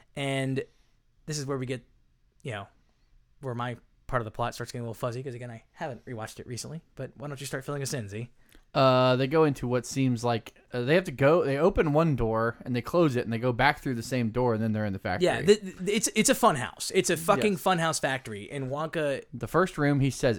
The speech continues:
Speaker 2: "Everything in here, in here is edible."
Speaker 1: Oh, yeah,
Speaker 2: which,
Speaker 1: the wallpaper.
Speaker 2: which, if you think about it, means that the people who walked in the room are edible now.
Speaker 1: Well, they always were.
Speaker 2: I know. But the point is, Wonka bars are made of people.
Speaker 1: Uh, that is very true. <laughs>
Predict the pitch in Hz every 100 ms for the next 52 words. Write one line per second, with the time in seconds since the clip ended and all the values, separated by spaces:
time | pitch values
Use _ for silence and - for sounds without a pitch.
0 | - 131 175 196 190 160 160 143 131 147
1 | 151 139 131 117 120 95 60 - - -
2 | - 127 160 139 165 165 123 107 90 -
3 | _ 123 131 - 151 - 127 107 190 233
4 | 170 127 120 120 123 127 127 117 113 -
5 | 170 120 110 104 110 110 - 123 110 104
6 | 104 123 110 73 62 - - - _ _
7 | _ _ _ _ _ - 143 131 127 135
8 | 120 165 185 - _ _ 92 120 - -
9 | _ _ _ _ _ _ 120 110 127 123
10 | 131 110 113 104 107 101 73 - - -
11 | - - _ _ _ _ _ _ _ _
12 | - 120 117 110 107 101 104 107 143 131
13 | 113 - _ _ 135 107 - - - -
14 | - 208